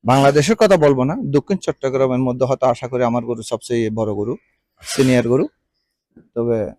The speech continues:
দামটা হলো, দাম বলতে গেলে তো পনেরো বিশ লাখ টাকা বলা হয়, ওইরকম দাম বলে লাভ নেই। দাম বিক্রি যখন করবো ধরেন বারো তেরো।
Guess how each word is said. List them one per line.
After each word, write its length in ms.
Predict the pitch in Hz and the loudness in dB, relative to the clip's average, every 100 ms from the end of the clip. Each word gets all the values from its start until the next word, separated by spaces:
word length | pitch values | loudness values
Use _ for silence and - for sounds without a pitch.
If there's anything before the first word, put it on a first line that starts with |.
| _ _ _ 82 | _ _ _ -2
দামটা 520 | 135 165 180 - 196 | 2 4 2 2 4
হলো, 440 | 190 185 180 175 - _ _ _ _ _ 117 | 6 6 6 4 0 _ _ _ _ _ -4
দাম 260 | 135 151 | 0 2
বলতে 280 | 147 156 156 | 4 2 2
গেলে 200 | 156 170 | 0 0
তো 100 | 165 | -2
পনেরো 340 | - 143 143 143 | -4 0 2 2
বিশ 220 | 131 - | 2 2
লাখ 120 | 135 - | 2 4
টাকা 180 | 127 | 4
বলা 240 | 117 117 104 | 4 4 4
হয়, 260 | 117 110 104 165 - - | 2 0 -2 -10 -14 -6
ওইরকম 400 | 127 131 135 131 | 0 0 0 -2
দাম 180 | 120 120 | -2 -2
বলে 200 | 117 117 | -2 0
লাভ 120 | 117 117 | -2 -2
নেই। 280 | 120 107 110 - | -6 -8 -12 -8
দাম 460 | 120 135 139 127 113 | -6 -6 -10 -12 -6
বিক্রি 340 | 139 - 175 | -4 0 2
যখন 240 | 185 226 220 | 4 4 4
করবো 320 | 208 208 339 - - - - - _ - | 2 2 -2 -6 -20 -20 -20 -20 _ 2
ধরেন 380 | 196 214 202 214 - _ | 6 6 4 0 -10 _
বারো 240 | - 151 | 4 4
তেরো। 280 | 160 156 170 | 4 2 2